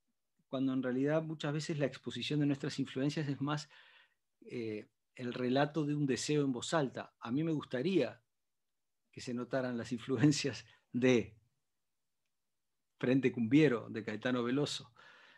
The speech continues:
de Leonard Cohen, pero, pero el, es decir, muchas veces no es lo que uno quiere lo que lo influye, ¿no? A veces una canción que uno escucha,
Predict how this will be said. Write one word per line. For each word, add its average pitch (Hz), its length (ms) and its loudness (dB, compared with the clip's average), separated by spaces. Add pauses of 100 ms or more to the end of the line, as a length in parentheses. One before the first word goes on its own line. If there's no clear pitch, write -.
(240)
de 120 160 -2
Leonard 120 340 2
Cohen, 139 460 0
pero, 135 360 -2 (180)
pero 135 420 0 (280)
el, 127 380 -8
es 135 180 -6
decir, 151 260 -4
muchas 175 340 0
veces 190 480 0 (440)
no 151 180 6
es 180 80 4
lo 180 160 4
que 196 80 -4
uno 165 180 2
quiere 190 260 2
lo 123 120 0
que 127 80 -4
lo 123 60 -2
influye, 120 420 -4
¿no? 151 120 -2
A 135 80 2
veces 160 300 0
una 165 160 2
canción 156 520 0 (960)
que 135 100 -6
uno 151 160 0
escucha, 151 580 -6